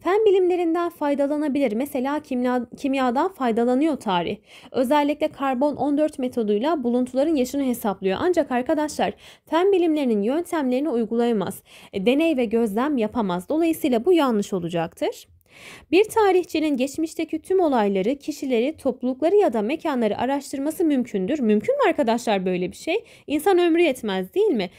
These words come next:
Böyle bir şey tabii ki mümkün değildir. Tarih disiplini, tarihçilerin bakış açılarıyla ortaya konan soruların cevaplarını yansıtır. Arkadaşlar, hayır.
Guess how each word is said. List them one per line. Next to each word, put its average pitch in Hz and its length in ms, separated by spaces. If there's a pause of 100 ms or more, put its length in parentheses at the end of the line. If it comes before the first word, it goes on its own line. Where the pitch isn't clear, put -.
(160)
Böyle 311 220
bir 226 60
şey 226 160
tabii 220 260
ki 220 120
mümkün 277 460
değildir. 214 600 (500)
Tarih 359 420
disiplini, 302 680
tarihçilerin 302 680
bakış 285 240
açılarıyla 214 580
ortaya 269 380
konan 320 340
soruların 320 540
cevaplarını 247 540
yansıtır. 240 640 (300)
Arkadaşlar, 330 600
hayır. 269 400